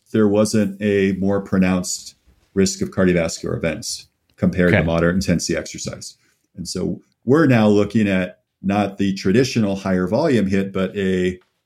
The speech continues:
Speaker 1: lower volume and a personalized volume of hit. So that's going in a more conservative direction from a risk of cardiac events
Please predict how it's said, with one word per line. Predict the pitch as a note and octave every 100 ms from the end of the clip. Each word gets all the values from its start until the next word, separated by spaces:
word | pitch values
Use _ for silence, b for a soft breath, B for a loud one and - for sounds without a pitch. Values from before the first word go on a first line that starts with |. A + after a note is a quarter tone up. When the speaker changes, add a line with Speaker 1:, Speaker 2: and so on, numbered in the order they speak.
| _
Speaker 1:
lower | F2+ A2+ A#2 G#2+ F#2+
volume | F2 E2+ F2 E2+ E2+ F2 _ _ _ -
and | G3 G#3
a | C#3+
personalized | - - D#3+ - B2 G2+ F2 E2+ -
volume | F2 E2+ F2 E2
of | D#2+
hit. | F2 D#2 - _ _ _ _
So | - G#2 F#2+ F#2 F#2 _ _ _ _
that's | A2+ B2 B2 - - - _
going | A2+ G2+ G2+ F#2+ F#2+ G#2 - _ _ _ _ _ A#2
in | G#2+
a | G2+
more | G2+ G2+
conservative | G2 F#2 - C3+ C#3+ A2 G2+ F#2+
direction | F#2 F2+ F2+ - F2+
from | F2 G2 F2+
a | F#2+ F#2
risk | E2+ G2 F#2+ -
of | F2+
cardiac | - F#2+ F2+ E2+ E2+
events | D#2 E2+ F#2 E2+ - -